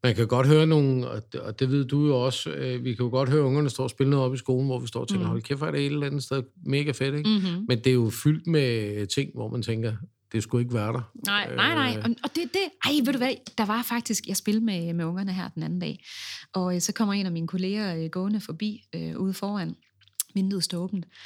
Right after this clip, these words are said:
Speaker 2: og så siger jeg, og de havde lige pause på det tidspunkt, ungerne, de er ude, udenfor og trække noget luft, og siger, "Hey, hvad så?"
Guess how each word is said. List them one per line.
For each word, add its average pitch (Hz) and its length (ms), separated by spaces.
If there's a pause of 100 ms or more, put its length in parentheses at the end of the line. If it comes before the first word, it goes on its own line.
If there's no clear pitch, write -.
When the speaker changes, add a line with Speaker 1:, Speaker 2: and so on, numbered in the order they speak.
(640)
Speaker 2:
og 185 60
så 190 120
siger 160 320
jeg, 156 220
og 170 120
de 185 100
havde 180 140
lige 190 100
pause 175 340
på 165 80
det 156 120
tidspunkt, - 360
ungerne, 170 300
de 165 80
er 165 40
ude, 170 360
udenfor 180 280
og - 80
trække 175 240
noget - 140
luft, - 240 (120)
og - 60
siger, - 200
"Hey, 403 320
hvad 339 180
så?" - 80